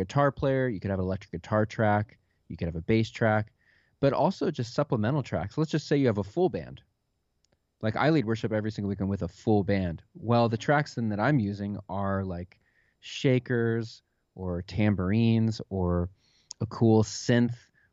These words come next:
or arpeggiator track, any sort of element that help, that's helped kind of lifting the quality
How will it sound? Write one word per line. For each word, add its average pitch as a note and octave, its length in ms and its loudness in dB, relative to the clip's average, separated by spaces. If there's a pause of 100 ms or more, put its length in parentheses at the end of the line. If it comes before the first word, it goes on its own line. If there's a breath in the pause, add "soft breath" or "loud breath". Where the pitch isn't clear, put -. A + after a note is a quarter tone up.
or F#2 160 -2 (120)
arpeggiator A2 640 2
track, G#2 460 0 (640)
any D3 180 4
sort D3 220 0
of A2 100 0 (120)
element A#2 400 -2
that F#2+ 160 -4
help, G#2+ 320 0
that's G#2+ 220 -4
helped B2 260 0
kind A#2+ 180 2
of F#2 100 0
lifting F#2 840 -2 (500)
the F#2+ 120 -8
quality G2 960 0